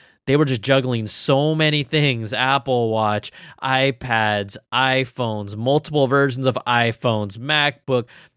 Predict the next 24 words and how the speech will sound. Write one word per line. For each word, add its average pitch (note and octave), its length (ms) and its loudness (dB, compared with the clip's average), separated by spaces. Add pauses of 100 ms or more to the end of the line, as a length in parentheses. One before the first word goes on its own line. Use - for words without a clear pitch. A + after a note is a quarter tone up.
(160)
iMac, C#3+ 500 0
Mac E3+ 280 0
Pro. G3 240 0
"Oh, G#3+ 180 2
we A#3+ 80 0
don't A3+ 160 -2
care A3 120 2
about F#3+ 260 0
you F#3 120 0
right F3+ 160 2
now, F3 260 2
and E3 340 0
we D#3+ 80 -4
don't D#3+ 140 -2
know D3+ 60 -2
what D#3 100 -2
to C3+ 80 -10
do C#3+ 100 -2
with C3+ 100 -2
you." C#3 140 -2 (200)
Apple D3+ 240 -2
T D#3+ 200 -2
V, D#3 220 0
uh, E3 240 2